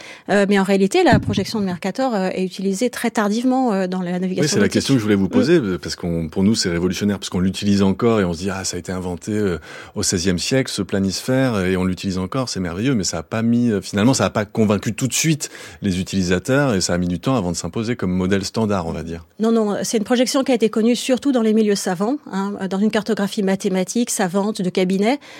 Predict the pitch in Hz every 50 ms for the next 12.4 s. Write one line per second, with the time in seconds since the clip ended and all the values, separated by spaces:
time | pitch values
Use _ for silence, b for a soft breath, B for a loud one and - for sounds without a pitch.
0 | B B B - 185 185 185 180 180 175 196 190 175 233 247 233 - - - 196
1 | 196 190 190 190 196 190 208 214 196 196 185 185 175 185 170 190 185 - 254 254
2 | 254 226 202 190 - 196 180 170 - 226 233 240 208 190 190 170 175 180 170 -
3 | - - 214 196 - 190 190 202 220 226 233 254 240 233 208 190 185 175 170 170
4 | 165 160 160 - 190 165 175 175 185 180 - - 190 170 175 175 - 180 170 -
5 | 220 214 220 202 175 165 165 180 175 180 180 - - - 185 - - 170 - -
6 | - 180 175 95 95 92 90 104 104 95 104 123 117 101 - - 117 - - -
7 | 107 95 95 107 107 101 95 95 92 95 98 95 92 90 92 98 104 117 131 117
8 | 90 - - 120 113 - - - 110 113 113 101 92 90 87 87 87 87 87 87
9 | 82 - - 110 - - - 113 107 101 - 101 92 82 - 90 85 - 95 90
10 | - - - 104 92 - - 131 147 170 170 151 127 - - 196 196 - - 101
11 | 95 92 - 98 92 87 85 82 82 - - 101 95 - - 92 85 80 - -
12 | - 131 143 156 156 - -